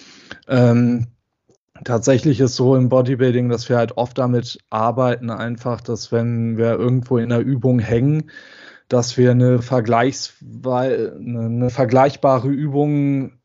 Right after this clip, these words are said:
ähm, dann einfach mal heranziehen. Also sagen wir mal beispielsweise, wir hängen völlig bei der Kniebeuge fest,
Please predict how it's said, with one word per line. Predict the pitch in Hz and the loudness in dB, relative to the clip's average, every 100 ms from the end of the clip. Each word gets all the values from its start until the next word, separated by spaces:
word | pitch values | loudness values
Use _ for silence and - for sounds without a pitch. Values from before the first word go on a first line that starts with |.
| - | -8
ähm, | 127 123 123 120 120 120 _ - | -4 -2 -2 -4 -8 -16 _ -2
dann | 127 123 | 0 0
einfach | 117 127 139 120 - - - | -2 -2 -2 -2 -4 -14 -4
mal | 123 120 | -2 2
heranziehen. | 127 113 127 131 - 135 127 | 0 0 -2 -4 -6 -2 0
Also | 120 120 107 | -2 -4 -2
sagen | 113 117 127 | 0 0 0
wir | 123 | -2
mal | 117 117 | -2 0
beispielsweise, | 117 120 - 110 - 123 113 113 | 0 -2 -6 -8 -2 -2 -2 -2
wir | 120 | -2
hängen | 113 127 139 127 120 - - | -2 -2 -2 -4 -6 -12 -20
völlig | - 135 139 147 - - | -6 0 2 2 -2 0
bei | 120 | 0
der | 117 | 0
Kniebeuge | 120 139 135 127 123 117 | -2 -4 0 2 2 0
fest, | 117 123 127 - | -2 -2 -2 -6